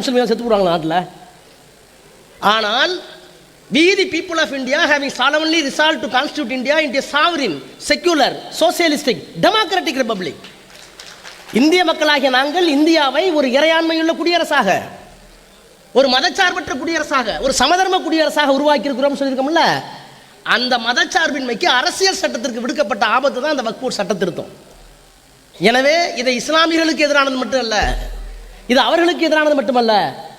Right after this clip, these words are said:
இது அரசியல் சட்டத்திற்கு எதிராக காரணத்தினால் நாம் எதிர்க்கிறோம். இன்னொன்று, இதை நீங்க விட்டுட்டீங்கன்னா, இதை விட்டுட்டீங்கன்னா, திப்பு சுல்தானா ஆயிரத்தி எழுநூத்தி தொண்ணூத்தி மூணுல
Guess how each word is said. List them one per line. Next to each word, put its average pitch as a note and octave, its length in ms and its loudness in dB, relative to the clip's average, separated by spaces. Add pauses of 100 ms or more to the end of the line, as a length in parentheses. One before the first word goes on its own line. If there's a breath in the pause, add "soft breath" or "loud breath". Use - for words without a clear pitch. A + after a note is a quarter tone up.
இது G#3+ 180 2
அரசியல் C4 480 0
சட்டத்திற்கு A#3+ 600 -2
எதிராக C4 340 0
காரணத்தினால் A3+ 480 0
நாம் A3 120 2
எதிர்க்கிறோம். E3+ 400 -2 (1600)
இன்னொன்று, C#4 540 2 (1300)
இதை C#4+ 260 2
நீங்க C#4 260 0
விட்டுட்டீங்கன்னா, D4 480 2 (1080)
இதை A#3+ 160 2
விட்டுட்டீங்கன்னா, A#3+ 540 0 (840)
திப்பு C4+ 260 0
சுல்தானா C#4 340 0
ஆயிரத்தி C4+ 400 0
எழுநூத்தி B3 240 -4
தொண்ணூத்தி B3 260 -6
மூணுல A#3 240 -8